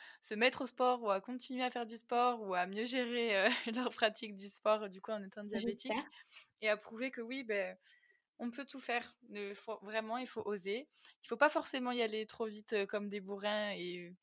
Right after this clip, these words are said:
Speaker 1: et peut-être se
Speaker 2: <laughs>
Speaker 1: dégoûter ou quoi que ce soit, mais prendre son temps et
Speaker 2: Tout à
Speaker 1: apprendre à
Speaker 2: fait.
Speaker 1: se connaître.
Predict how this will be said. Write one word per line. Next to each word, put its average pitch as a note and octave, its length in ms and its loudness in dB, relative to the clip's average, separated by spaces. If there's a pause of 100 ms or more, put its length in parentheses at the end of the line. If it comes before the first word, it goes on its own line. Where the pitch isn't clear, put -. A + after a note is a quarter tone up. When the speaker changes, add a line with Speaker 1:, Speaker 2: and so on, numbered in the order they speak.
(140)
Speaker 1:
et G3 100 -2
peut-être A3 260 6
se C4 100 4
Speaker 2:
<laughs> - 0 -
Speaker 1:
dégoûter G3+ 460 2
ou G#3 80 -4
quoi G3+ 160 2
que G3 80 -6
ce G#3 80 -6
soit, B3 240 4
mais A#3 140 0
prendre A3+ 260 0
son A3+ 180 -6
temps G#3+ 340 -4 (560)
et G3+ 260 4
Speaker 2:
Tout A3+ 120 -4
à C4 100 6
Speaker 1:
apprendre G#3+ 40 6
à G#3+ 80 8
Speaker 2:
fait. - 20 0
Speaker 1:
se A3 80 -4
connaître. G3+ 500 -4